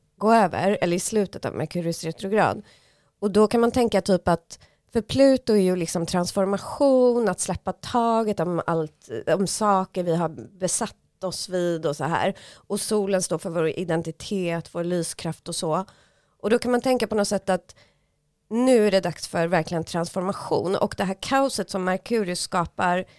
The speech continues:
kanske tar oss dit på något sätt. Alltså om man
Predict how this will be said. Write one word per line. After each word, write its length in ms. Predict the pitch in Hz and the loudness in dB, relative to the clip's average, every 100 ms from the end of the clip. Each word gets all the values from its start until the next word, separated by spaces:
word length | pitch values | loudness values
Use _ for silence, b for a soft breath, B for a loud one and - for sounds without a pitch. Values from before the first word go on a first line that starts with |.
| b _ | b _
kanske 280 | 220 190 214 | -2 -2 -2
tar 380 | - - 226 220 | -4 2 2 2
oss 200 | 214 - | -2 -2
dit 380 | 254 220 - | 0 -2 -4
på 100 | - | -10
något 240 | 180 165 - | -6 -6 -8
sätt. 460 | - 180 185 - - | -6 -4 -6 -10 -2
Alltså 260 | 202 202 220 | 0 2 2
om 200 | 220 226 | 4 4
man 200 | 226 | 2